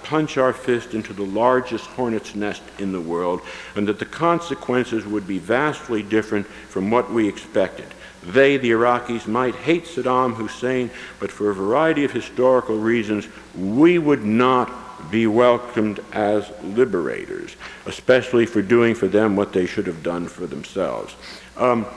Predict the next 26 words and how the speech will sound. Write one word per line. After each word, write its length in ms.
it 140
was, 300
I 80
thought, 500
given 240
the 120
already 360
major 380
commitment 600
to 140
a 60
war 320
against 460
terrorism, 680
a 60
sidetrack 920
and 200
draining 600
limited 480
resource, 640
likely 440
to 100
separate 540
us 120
from 300
allies 640